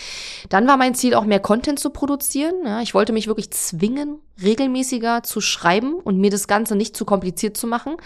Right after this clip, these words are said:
weil wenn du dich, ähm, in Anführungszeichen zwingst, ähm, eine gewisse Regelmäßigkeit, wie zum Beispiel drei Newsletter pro Woche in deinem Content einzuhalten, dann musst du dir ja automatisch auch häufiger und mehr Gedanken darüber machen, was schickst du, ne, worüber kannst du schreiben,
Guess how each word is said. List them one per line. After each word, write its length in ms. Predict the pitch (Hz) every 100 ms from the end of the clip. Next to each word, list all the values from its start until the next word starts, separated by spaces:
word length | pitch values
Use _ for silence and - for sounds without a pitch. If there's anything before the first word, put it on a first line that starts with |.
| - - - -
weil 160 | 196 185
wenn 160 | 247
du 100 | 262
dich, 280 | 233 240 - -
ähm, 260 | 214 214 214
in 80 |
Anführungszeichen 720 | - 233 247 226 220 214 202
zwingst, 800 | 190 - 190 294 226 240 - - - - - -
ähm, 260 | 196 208 208 196
eine 260 | 202 220
gewisse 880 | 214 185 226 226 226 202 202 196 190 - - - - - - - - - -
Regelmäßigkeit, 1080 | 247 269 220 208 196 - 185 226 247 - _ -
wie 120 | 226
zum 180 | - 202
Beispiel 280 | 196 196
drei 160 | 180 180
Newsletter 380 | 202 214 190 180
pro 200 | - 180
Woche 220 | 220 180
in 120 | 175
deinem 220 | 196 185
Content 380 | - 202 208 185
einzuhalten, 760 | - 214 - 165 156 156 202 214
dann 140 | 185
musst 260 | 185 247 -
du 60 |
dir 120 | 208 208
ja 160 | 196
automatisch 640 | 202 262 247 214 214 214 -
auch 340 | 196 196 -
häufiger 480 | 208 254 262 220 214
und 140 | 208
mehr 200 | 196 214
Gedanken 380 | 214 196 214 226
darüber 240 | 196 190 190
machen, 400 | 185 190 196 185
was 180 | 226
schickst 400 | - 220 214 -
du, 240 | 202 202 202
ne, 180 | 196 208
worüber 300 | 202 208 202
kannst 300 | 208 208 214
du 60 |
schreiben, 460 | 214 - 160 180